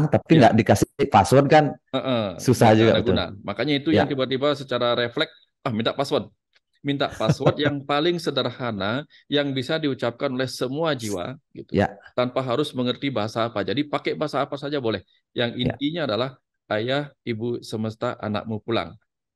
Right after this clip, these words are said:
Speaker 1: Ya.
Speaker 2: Nah, dalam bahasa sederhananya, ayah itu adalah purusa, purusa itu, eh, roh, gitu.
Speaker 1: Ya.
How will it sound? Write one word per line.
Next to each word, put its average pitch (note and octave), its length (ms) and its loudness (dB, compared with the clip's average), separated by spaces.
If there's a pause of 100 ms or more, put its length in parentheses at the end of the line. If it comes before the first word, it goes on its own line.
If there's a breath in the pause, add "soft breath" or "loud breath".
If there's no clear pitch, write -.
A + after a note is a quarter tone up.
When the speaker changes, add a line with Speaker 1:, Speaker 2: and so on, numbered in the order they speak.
Speaker 1:
Ya. F#2 160 0
Speaker 2:
Nah, - 240 -20
dalam A#2 240 -2
bahasa G#2+ 240 -4
sederhananya, A2 720 -2 (640)
ayah A#2 400 0
itu A2 240 -2
adalah F#2+ 400 -2
purusa, G#2 480 -6
purusa G#2+ 400 -6
itu, A2 320 -6
eh, - 140 -4 (100)
roh, - 400 -2
gitu. - 400 -10
Speaker 1:
Ya. - 240 -2